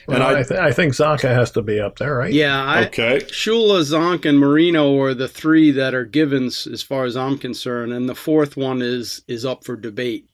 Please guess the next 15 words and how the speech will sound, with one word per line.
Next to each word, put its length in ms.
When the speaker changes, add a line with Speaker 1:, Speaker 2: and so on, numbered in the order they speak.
Speaker 1:
So 240
who 120
do 60
you 140
got, 280
Jim, 360
since 320
Mike 240
jumped 320
in 160
with 140
the 80
Zonka? 580
Speaker 3:
Ah, 840
boy. 480